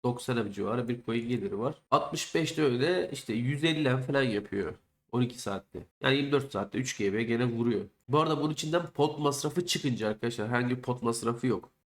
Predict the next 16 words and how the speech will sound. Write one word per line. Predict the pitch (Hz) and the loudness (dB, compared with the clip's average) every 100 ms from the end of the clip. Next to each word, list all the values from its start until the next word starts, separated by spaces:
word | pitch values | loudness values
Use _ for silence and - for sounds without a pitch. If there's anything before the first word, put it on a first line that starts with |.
| - | -2
Neden | 117 165 165 | 2 2 4
pot | 143 117 | 0 2
masrafı | 117 - 110 - | 0 0 -4 -2
yok? | 180 185 | -2 -2
E | 127 | -4
zaten | 127 156 185 | -2 0 0
Priest'e | 185 175 175 160 | 2 2 0 0
bin | 165 | 0
beş | 165 165 | -2 -2
yüz, | - | 0
bin | |
altı | 151 156 | 2 2
yüz | 156 | 0
tane | 165 160 | 0 2
pot | 170 165 | 0 0
koyduk. | - 123 175 175 | 2 2 2 -2